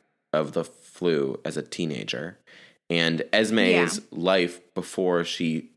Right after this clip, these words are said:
Speaker 1: killed herself was because she lost a child, so she felt that her life was already incomplete. But Rosalie, she was on track to have everything,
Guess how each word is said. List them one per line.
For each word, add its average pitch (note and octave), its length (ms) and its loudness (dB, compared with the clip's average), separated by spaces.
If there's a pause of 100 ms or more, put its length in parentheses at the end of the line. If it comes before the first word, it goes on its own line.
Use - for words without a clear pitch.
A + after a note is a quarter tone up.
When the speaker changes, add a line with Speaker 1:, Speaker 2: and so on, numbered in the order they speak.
(240)
Speaker 1:
killed A2+ 180 -8
herself G2+ 360 0
was E2+ 100 -4
because E2 240 -6
she - 140 -4
lost D#2+ 380 0
a D#2 40 -4
child, E2 600 0 (240)
so - 160 -4
she F#2 160 -4
felt G2 300 0
that - 120 0
her F#2 160 2
life D#2+ 260 0
was E2+ 120 -2 (140)
already D#2+ 440 0
incomplete. D2+ 800 -6 (460)
But - 160 2
Rosalie, F#2 840 2 (320)
she F2 720 0 (400)
was G2+ 360 2
on D#2+ 200 2
track C#2 360 0
to E2 100 -6
have E2 140 0
everything, D2 720 -2